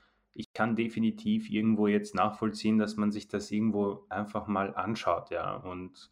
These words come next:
das Potenzial ist definitiv da, dass man die Mania tatsächlich irgendwo im Mittelfeld dann irgendwo einordnet. Also,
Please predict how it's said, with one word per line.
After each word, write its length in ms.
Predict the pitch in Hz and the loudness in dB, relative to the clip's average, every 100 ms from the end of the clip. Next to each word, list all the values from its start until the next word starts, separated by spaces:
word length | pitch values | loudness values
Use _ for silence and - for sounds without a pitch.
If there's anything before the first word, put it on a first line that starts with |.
| _ _ _ _ _ _ - | _ _ _ _ _ _ -8
das 180 | 107 | -2
Potenzial 640 | - 139 147 139 - 123 147 | 2 4 4 2 2 2 2
ist 200 | 139 - | -2 -2
definitiv 580 | 131 131 127 123 127 - | -2 0 0 0 -4 2
da, 180 | - 160 | 2 2
dass 200 | 104 - | 0 0
man 180 | 110 | 2
die 120 | 104 110 | 4 6
Mania 380 | 110 123 123 | 6 4 0
tatsächlich 560 | 110 117 - 107 123 120 | 0 -4 -4 -4 -4 -2
irgendwo 240 | 117 117 107 | -2 2 2
im 100 | 104 | 2
Mittelfeld 560 | 117 120 - 107 - | 0 -4 -2 -4 0
dann 140 | 110 110 | 0 2
irgendwo 280 | 110 113 | 0 0
einordnet. 800 | - 101 135 87 85 - 92 - | -2 -2 -2 -2 -4 -6 -12 -10
Also, 400 | 98 95 98 101 | -6 -4 -4 -4